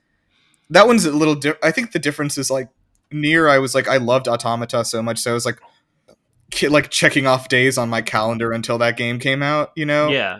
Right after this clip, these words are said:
Speaker 1: And then
Speaker 2: And
Speaker 1: for Guardians, I thought this was gonna be absolute shit until, like, a week after it came out, and everyone's like, "Nier,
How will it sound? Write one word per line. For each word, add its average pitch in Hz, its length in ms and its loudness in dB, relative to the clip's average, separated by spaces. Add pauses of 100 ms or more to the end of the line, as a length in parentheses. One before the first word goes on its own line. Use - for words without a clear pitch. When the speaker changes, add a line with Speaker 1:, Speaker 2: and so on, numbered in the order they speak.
Speaker 1:
And 139 160 0
then 123 200 2
Speaker 2:
And 123 100 -8 (380)
Speaker 1:
for 165 100 0
Guardians, 180 420 8
I 147 80 4
thought 147 200 2
this 147 140 -2
was 139 100 -2
gonna 131 180 -4
be 123 140 -2
absolute 120 480 0
shit 123 260 0
until, 120 300 -4
like, 117 180 -2
a 113 100 -4
week 120 300 -2
after 113 360 -4
it 101 100 -10
came 110 220 -6
out, 117 160 0
and 107 120 -10
everyone's 110 260 -8
like, 101 140 -14
"Nier, 110 300 -8